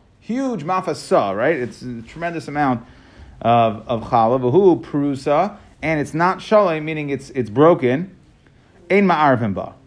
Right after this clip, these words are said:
But kikar ke'isr, if you have a, a loaf of bread that's like an isser, the size of an isser, meaning really small, v'hu shalim ma'arvin ba. So it sounds like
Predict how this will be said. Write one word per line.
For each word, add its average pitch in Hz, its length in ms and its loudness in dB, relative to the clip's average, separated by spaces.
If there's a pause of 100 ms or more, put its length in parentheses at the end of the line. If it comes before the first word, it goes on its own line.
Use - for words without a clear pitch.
(840)
But 185 400 6
kikar 175 320 0
ke'isr, 208 760 2
if 143 100 -6
you 156 120 2
have 175 580 2
a, 135 380 0
a 123 40 2
loaf 160 240 4
of 131 140 -2
bread 156 220 4
that's 156 160 -2
like 143 120 -2
an 151 120 -6
isser, 196 340 -2
the 143 80 -4
size 165 260 0
of 170 80 -6
an 190 80 -4
isser, 165 160 -6
meaning 143 200 -4
really 190 200 4
small, 202 480 4
v'hu 165 160 -2
shalim 220 500 2
ma'arvin 123 380 -4
ba. - 160 -14 (400)
So 180 180 -6
it 170 60 -4
sounds 233 300 0
like 180 360 4